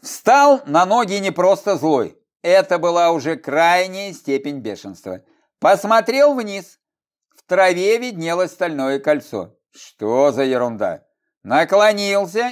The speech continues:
и потянул его из земли. Поддавалось с трудом, но я был упорно настойчив. В итоге, через пару минут в моей руке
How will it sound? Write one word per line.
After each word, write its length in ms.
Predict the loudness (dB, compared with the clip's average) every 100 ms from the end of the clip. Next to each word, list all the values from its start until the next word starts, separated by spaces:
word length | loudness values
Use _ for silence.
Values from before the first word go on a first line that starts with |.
| -8
и 200 | -12 -6
потянул 680 | -2 -2 -2 -8 -4 -4 -4
его 300 | -6 -4 -4
из 180 | -4 -8
земли. 480 | -10 -8 -10 -12 _ _ _
Поддавалось 1040 | 2 2 2 2 2 4 4 2 0 -6 -10
с 60 | -10
трудом, 640 | -8 -4 -2 -2 -4 _ _ _
но 280 | -6 -2 0
я 460 | 0 0 2 0
был 280 | 0 -2 -2
упорно 760 | -4 -6 -2 0 0 -2 -4 -4
настойчив. 680 | -4 -4 -8 -8 -10 -20 _ _ _ _ _
В 200 | -2 2
итоге, 540 | 2 4 2 0 -8 -12 _ _
через 300 | -8 -8 -2
пару 360 | 2 4 4
минут 360 | -2 -4 -6 -4
в 40 |
моей 360 | -4 -2 0 -2
руке 460 | -2 -2 -2 -2